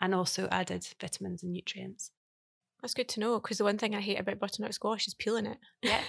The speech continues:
Speaker 1: exactly. And butternut squash, we've tried, but we've tried squashes to try and find one that has a sort of texture and taste of butternut squash, but we are failing at that one, <laughs> I think.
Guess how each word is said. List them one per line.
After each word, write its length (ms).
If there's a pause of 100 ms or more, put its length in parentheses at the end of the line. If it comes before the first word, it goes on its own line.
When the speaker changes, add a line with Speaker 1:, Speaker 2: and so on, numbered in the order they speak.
Speaker 1:
exactly. 680 (720)
And 200
butternut 320
squash, 340
we've 220
tried, 500
but 240
we've 200
tried 300
squashes 760 (720)
to 100
try 240
and 120
find 360
one 160
that 120
has 280
a 40
sort 360
of 200 (840)
texture 400
and 140
taste 360
of 120
butternut 560
squash, 400
but 300
we 420 (140)
are 300 (360)
failing 400
at 80
that 220
one, 120
<laughs> 20
I 120
think. 320